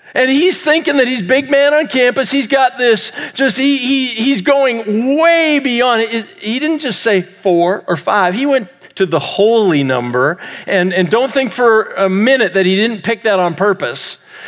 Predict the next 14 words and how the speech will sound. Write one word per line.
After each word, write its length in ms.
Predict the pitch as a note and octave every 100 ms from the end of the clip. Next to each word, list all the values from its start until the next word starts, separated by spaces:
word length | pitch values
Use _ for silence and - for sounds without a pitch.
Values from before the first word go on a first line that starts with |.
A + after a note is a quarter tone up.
| - -
And 220 | A3+ G#3+
so 140 | C4
he's 200 | C4+ D4
sitting 280 | - E4 E4+
there, 160 | B3 A#3
he's 160 | F3+
bowing 320 | A#3+ C#4+ D#4
up 140 | D#4+ D#4+
with 160 | D4
Jesus, 480 | F#3 D4 D4 A#3+ G3
and 80 | A#3+
he's 160 | A#3 F3+
saying, 420 | C4 B3 A3+ G3+ E4+ - - _
"Seven?" 960 | - - - - A#3+ B3+ G4 A#4 E4